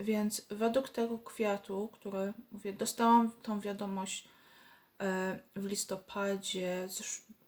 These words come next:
dwa tysiące dziewiętnastego roku. Więc według tego kwiata,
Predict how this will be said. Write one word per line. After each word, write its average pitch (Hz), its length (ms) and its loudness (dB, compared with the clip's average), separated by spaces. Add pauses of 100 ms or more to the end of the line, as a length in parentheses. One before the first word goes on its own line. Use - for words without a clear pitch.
(120)
dwa 208 140 -4
tysiące 214 300 -4
dziewiętnastego 196 600 -6
roku. 220 440 -2 (840)
Więc 202 680 0
według 247 340 4
tego 233 280 0 (140)
kwiata, 208 960 2